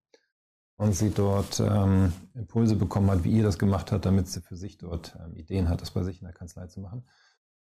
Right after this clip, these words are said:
Und, ähm, heute oder morgen kommt die nächste, ähm, bei uns in die Ausbildung, die genau das gleiche Thema haben wird. Mal gucken, ob sie dann auch mit euch, ähm, Feedback sprechen haben möchte. Von daher, Wissen wird dort geteilt.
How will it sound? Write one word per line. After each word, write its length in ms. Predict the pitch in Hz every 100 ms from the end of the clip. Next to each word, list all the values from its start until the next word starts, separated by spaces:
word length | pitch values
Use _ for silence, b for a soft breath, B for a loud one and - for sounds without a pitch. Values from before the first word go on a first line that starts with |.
| _
Und, 400 | - 117 120 120
ähm, 300 | - 107 107
heute 340 | 90 147 156 143
oder 140 | 110
morgen 560 | 101 101 135 160 110 101
kommt 240 | - -
die 60 | 110
nächste, 580 | 104 131 - 101 101 92 -
ähm, 280 | 101 98 95
bei 80 |
uns 180 | 98 95
in 80 | 104
die 60 | 95
Ausbildung, 680 | 90 - 107 104 110 123 - - _ _ _ b b _
die 140 | 104 104
genau 180 | 98 104
das 120 | 98
gleiche 280 | 107 104 120
Thema 260 | 98 95
haben 260 | 95 95 95
wird. 380 | 98 120 - - -
Mal 140 | -
gucken, 460 | - 107 104 98 82
ob 140 | - -
sie 120 | 95
dann 140 | 90
auch 160 | 95 -
mit 120 | 98
euch, 420 | 95 92 87 -
ähm, 260 | - 95 87
Feedback 360 | - 107 87 80
sprechen 480 | - 95 82 90 90
haben 180 | 92
möchte. 280 | 90 90 98
Von 180 | 87 92
daher, 320 | 92 98 92 90
Wissen 320 | 98 110 107
wird 140 | 92
dort 140 | 92 87
geteilt. 440 | 90 95 92 113